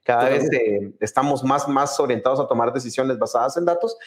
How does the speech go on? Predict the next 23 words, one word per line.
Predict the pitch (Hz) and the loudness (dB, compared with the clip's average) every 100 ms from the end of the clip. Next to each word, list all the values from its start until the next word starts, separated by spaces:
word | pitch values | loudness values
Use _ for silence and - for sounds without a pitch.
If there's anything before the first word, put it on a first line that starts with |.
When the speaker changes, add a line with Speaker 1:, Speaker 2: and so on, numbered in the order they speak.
| - - - | -20 -8 -2
Speaker 1:
y | |
entonces, | 127 120 123 117 160 160 | -2 0 -2 2 0 0
eh, | 113 101 95 | 0 0 0
qué | - | 0
mejor | 117 - - | 0 2 2
que | 523 | 2
tener | 135 110 113 | 0 2 2
a | 120 | 2
alguien | 127 156 | 2 0
que | 165 | -2
entienda | - 104 110 | 0 0 2
los | 104 95 | 0 -2
dos | 95 | -6
perfiles. | - - 87 - _ _ _ _ _ _ - - | -8 -10 -12 -14 _ _ _ _ _ _ -16 -4
Speaker 2:
Correcto. | 127 127 - - - - | -2 -2 -6 -14 -14 -4
De, | 156 | 0
de | 151 170 | 2 0
hecho, | 175 196 156 | 2 2 2
antes, | 160 175 160 - | 2 0 0 0
am, | 131 117 113 110 - | 2 2 0 0 0
en, | 113 - | 0 0
en, | 110 113 | 0 0
en | 90 95 - | -2 -4 -6